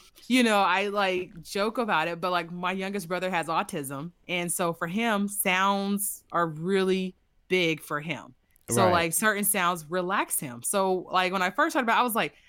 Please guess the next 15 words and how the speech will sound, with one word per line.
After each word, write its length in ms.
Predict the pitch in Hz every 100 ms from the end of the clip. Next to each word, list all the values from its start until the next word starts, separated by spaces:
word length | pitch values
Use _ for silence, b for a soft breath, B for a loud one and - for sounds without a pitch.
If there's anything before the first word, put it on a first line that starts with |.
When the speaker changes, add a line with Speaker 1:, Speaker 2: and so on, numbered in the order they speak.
| b -
Speaker 1:
"This 120 | 403
is 100 | 554
for 80 | 453
autistic 600 | 392 480 523 571 - 330
people," 480 | - 185 - 123 117 _ _ -
you 80 | 226
know, 140 | 247
but 140 | 233 233
now 240 | 233 269
it's 120 | 262
more 240 | 233 240 214
of 120 | 180
a 200 | 185 175
thing 280 | 226 220 208
where 180 | 165